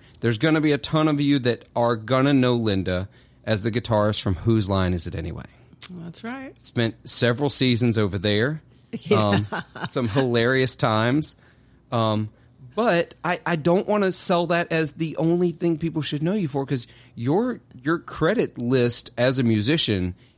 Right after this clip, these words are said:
Speaker 1: is extensively long. And not just as a guitarist, but as a singer. Um,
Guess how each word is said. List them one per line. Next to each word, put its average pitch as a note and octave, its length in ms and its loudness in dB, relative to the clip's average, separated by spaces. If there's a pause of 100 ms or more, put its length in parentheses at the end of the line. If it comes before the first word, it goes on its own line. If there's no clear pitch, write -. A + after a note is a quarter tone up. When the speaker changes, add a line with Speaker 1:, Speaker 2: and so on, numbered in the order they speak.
(140)
Speaker 1:
is D#3 320 4
extensively C#3 1000 2
long. F2+ 520 -2 (460)
And B2+ 320 0
not C3+ 280 0
just D#3+ 260 0
as C3+ 100 -2
a C#3+ 60 0
guitarist, A#2+ 640 -2
but A#2 140 0
as F#2 180 0
a F2 60 -6
singer. D3 500 -2 (480)
Um, G#2 400 0